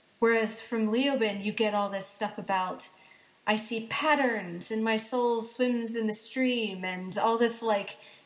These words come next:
kind of, like, you know, more, I don't know,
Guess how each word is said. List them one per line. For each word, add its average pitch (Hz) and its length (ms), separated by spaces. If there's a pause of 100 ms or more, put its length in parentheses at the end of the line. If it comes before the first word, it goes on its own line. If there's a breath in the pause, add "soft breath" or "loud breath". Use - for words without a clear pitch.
(160 loud breath)
kind 247 240
of, 208 200
like, 180 340 (840)
you 226 180
know, 175 240
more, 190 720 (220)
I 202 100
don't 190 160
know, 165 380